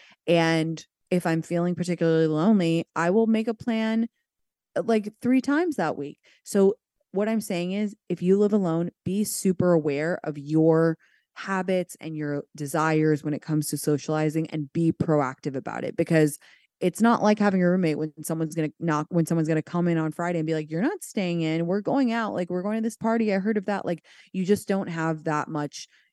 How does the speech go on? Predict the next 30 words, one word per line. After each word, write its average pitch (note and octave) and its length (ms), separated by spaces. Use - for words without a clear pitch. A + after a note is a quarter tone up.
you F#3 120
know, D#3+ 180
opportunity D#3+ 640
for C#3+ 180
random D3 500
going D3 300
out. D#3 260
So F3+ 120
if D#3 100
that's D3+ 200
something F3+ 280
you're F#3 120
still F3+ 260
wanting F#3 280
to F3+ 120
do, F#3 280
make D#3 380
that C#3 280
plan. C3+ 400
And E3 80
if D#3+ 100
you E3 100
have D#3 260
the F3 80
space E3+ 360
to F3 100
host, E3+ 380
host B3+ 340
tonight. D4 360
Like, F#3 220